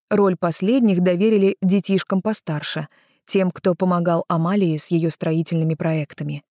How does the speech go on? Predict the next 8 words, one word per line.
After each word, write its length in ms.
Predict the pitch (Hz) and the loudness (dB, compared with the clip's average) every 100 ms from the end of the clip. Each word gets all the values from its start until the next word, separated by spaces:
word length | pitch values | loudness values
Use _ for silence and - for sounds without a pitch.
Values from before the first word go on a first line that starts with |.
| _ _ _ _ _ | _ _ _ _ _
Кульминацией 640 | 214 202 190 247 277 208 180 | 0 2 4 4 2 0 0
сценки 480 | - 190 175 170 | -2 0 0 0
был 240 | 180 208 196 | 2 2 4
выход 320 | 208 208 196 | 2 0 0
на 160 | 190 185 | 0 0
сцену 340 | - 208 196 | 0 0 2
доброй 380 | 180 190 190 196 | 4 2 4 0
феи, 440 | - 214 175 143 | 2 2 2 0